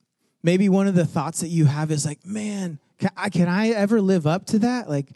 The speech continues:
am I, uh, what does it say? Am I always poor in spirit, or am I always meek? Am I always pure in heart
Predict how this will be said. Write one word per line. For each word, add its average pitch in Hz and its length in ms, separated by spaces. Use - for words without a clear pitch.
am 143 200
I, 240 480
uh, 156 320
what 165 160
does 190 80
it 196 120
say? 214 280
Am 156 140
I 233 400
always 214 400
poor 247 240
in 254 80
spirit, 254 480
or 170 340
am 151 140
I 202 120
always 233 300
meek? 240 400
Am 143 140
I 196 160
always 214 560
pure 214 240
in 202 80
heart 190 440